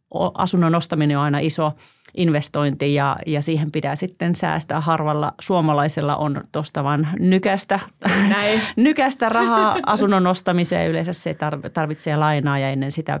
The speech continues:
Speaker 1: pitää olla omia säästöjä, niin kuitenkin kerryttää sit säästämistä, ja ennen kuin pääsee työn, työn syrjään kiinni ja rupeaa säästämään sitä rahaa, niin harvalla on,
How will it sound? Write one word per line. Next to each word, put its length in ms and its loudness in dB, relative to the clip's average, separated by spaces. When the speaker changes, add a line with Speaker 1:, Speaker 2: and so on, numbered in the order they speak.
Speaker 1:
pitää 200 -4
olla 160 -2
omia 280 -2
säästöjä, 500 -8
niin 200 -2
kuitenkin 320 -4
kerryttää 460 0
sit 200 -4
säästämistä, 680 -2
ja 80 -2
ennen 160 -2
kuin 80 -6
pääsee 340 -4
työn, 360 0
työn 180 0
syrjään 360 0
kiinni 340 0
ja 180 -2
rupeaa 240 -4
säästämään 420 -6
sitä 220 -8
rahaa, 300 -6
niin 260 -8
harvalla 480 -4
on, 220 -8